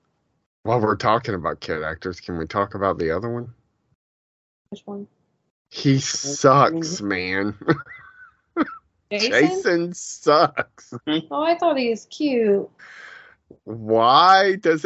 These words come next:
Speaker 1: every kid in Star Wars have to start as the most annoying creature on the planet?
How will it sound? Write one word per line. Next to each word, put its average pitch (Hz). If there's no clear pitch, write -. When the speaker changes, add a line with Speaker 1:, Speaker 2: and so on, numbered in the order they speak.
Speaker 1:
every 135
kid 123
in 113
Star 113
Wars 95
have 117
to 113
start 107
as 107
the 98
most 107
annoying 110
creature 123
on 113
the 98
planet? -